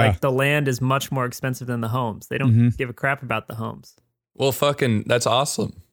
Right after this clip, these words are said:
Speaker 1: No, that's terrible.
Speaker 3: No, it's cool.
Speaker 1: No, they're, they're like, they don't care about their really cool historic homes that just need, like, some rework. They're just like, "Well, the land's more important. We'll just raze it and then build a new one."
Speaker 2: Well, and I think, uh, that's a testament to, uh,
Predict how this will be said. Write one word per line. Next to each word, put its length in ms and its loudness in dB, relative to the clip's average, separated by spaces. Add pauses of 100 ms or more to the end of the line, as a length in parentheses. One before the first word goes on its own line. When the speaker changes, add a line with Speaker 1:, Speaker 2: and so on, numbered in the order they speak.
(1500)
Speaker 1:
No, 240 2
that's 200 -6
terrible. 600 0
Speaker 3:
No, 160 2
it's 100 -4
cool. 460 0 (200)
Speaker 1:
No, 220 2
they're, 160 0
they're 260 0
like, 220 2 (340)
they 100 2
don't 160 0
care 200 2
about 240 0
their 120 2
really 340 0
cool 280 -2
historic 500 0
homes 380 -2
that 100 -6
just 160 -6
need, 160 -4
like, 220 0
some 200 -4
rework. 380 -2
They're 120 -4
just 180 -4
like, 180 -2
"Well, 160 2
the 100 0
land's 320 2
more 120 -2
important. 300 -4
We'll 140 -4
just 120 -8
raze 320 2
it 80 2
and 80 -4
then 240 -4
build 240 -2
a 60 -2
new 180 0
one." 260 -8
Speaker 2:
Well, 160 4
and 80 4
I 80 4
think, 320 2
uh, 320 4
that's 180 2
a 60 -2
testament 460 4
to, 200 4
uh, 360 6